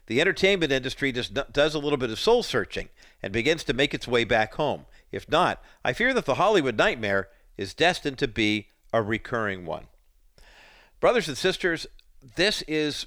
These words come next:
where this all happens. I remember Steven Spielberg one time saying about Schindler's List, about six million people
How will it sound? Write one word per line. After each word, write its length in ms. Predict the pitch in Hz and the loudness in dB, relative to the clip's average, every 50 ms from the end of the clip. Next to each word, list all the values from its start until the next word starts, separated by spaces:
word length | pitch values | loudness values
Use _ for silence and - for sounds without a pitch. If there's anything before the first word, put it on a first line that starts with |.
| - 110 | -10 -4
where 420 | 120 131 135 139 139 135 135 - | 0 2 4 4 4 4 2 0
this 260 | - 113 131 123 - | -2 -6 -6 -2 2
all 140 | 139 120 110 | 2 2 2
happens. 380 | 123 120 117 117 104 92 82 - | 2 0 0 0 -4 -6 -6 -6
I 40 | |
remember 220 | 113 113 127 131 123 | -4 -2 -2 -2 -2
Steven 360 | - - 147 147 147 151 127 | -4 -2 -2 -2 -2 -2 -6
Spielberg 540 | - - - 131 135 127 117 127 123 107 104 | -6 -2 2 2 2 2 2 0 0 2 2
one 180 | 117 120 123 | 0 -2 -2
time 340 | - - 123 113 107 107 107 | 0 0 2 2 0 -2 -6
saying 320 | - - 127 117 113 110 110 | -4 0 0 2 2 0 0
about 240 | 98 107 101 95 | 0 0 0 0
Schindler's 440 | - - 139 135 139 120 113 104 - | 0 -2 -2 -2 -2 -2 -6 -6 -4
List, 320 | 107 104 101 101 - - - - - - - _ - | -2 -2 -2 -2 -4 -10 -18 -20 -20 -20 -12 _ -2
about 260 | 110 110 120 107 - | 0 2 2 0 0
six 300 | - - 190 - - - | 0 -2 -2 -2 -2 -4
million 360 | 131 143 147 147 135 127 117 | -4 -2 -2 -2 -4 -6 -6
people 560 | - - 127 127 120 - 113 98 101 104 - | -2 0 0 0 0 0 -2 -2 -2 -4 -8